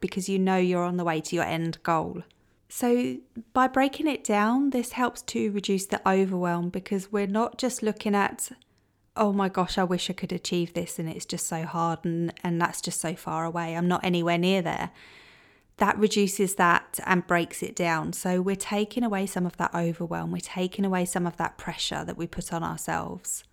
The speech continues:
And with that, it's coming back to the word should. You know, we can so easily tell ourselves that we should be doing this, we should be achieving that.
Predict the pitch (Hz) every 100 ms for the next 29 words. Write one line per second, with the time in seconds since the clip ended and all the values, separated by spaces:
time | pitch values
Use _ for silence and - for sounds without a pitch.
0 | _ _ _ _ - 247 233 262 277 247
1 | 202 - - - 226 247 226 - 202 196
2 | 190 196 - - 247 185 - - 214 214
3 | 214 - 214 - 233 226 240 233 208 190
4 | 185 180 - - _ _ - 208 208 208
5 | 202 190 190 190 - 220 214 - 220 220
6 | 202 202 202 208 208 - - 185 - 214
7 | 214 208 202 - 196 196 196 190 190 185
8 | - -